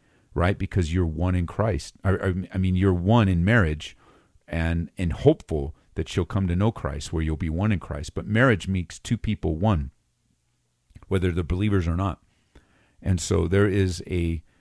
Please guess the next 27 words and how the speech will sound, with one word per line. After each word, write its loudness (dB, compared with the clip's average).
unity 6
and 2
oneness 2
in -2
your 0
marriage 0
like -4
no 2
other. 2
So 2
it's -2
not 0
just 2
an 4
example 2
to -2
watch. 0
We -2
think -4
of -2
example, -2
go, -2
"I'm -2
gonna -2
watch -2
him 0
and -4